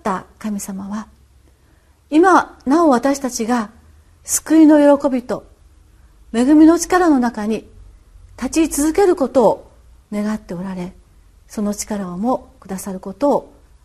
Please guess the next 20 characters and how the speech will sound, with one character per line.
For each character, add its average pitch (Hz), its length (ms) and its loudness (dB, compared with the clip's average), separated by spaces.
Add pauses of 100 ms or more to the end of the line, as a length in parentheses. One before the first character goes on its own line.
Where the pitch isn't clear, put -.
(140)
あ 202 100 -12
り 247 100 -4
が 311 140 -2
と 285 120 -2
う - 40 0
ご 220 80 -4
ざ 208 160 -8
い 208 80 -10
ま 202 120 -10
す。 - 200 -14 (840)
今 254 140 2
日 226 60 -2
の 202 100 -2
私 254 280 -4
た 277 140 -6
ち 269 100 -12
の 247 100 -4
祈 262 220 -4
り 240 60 -4
は 208 140 -8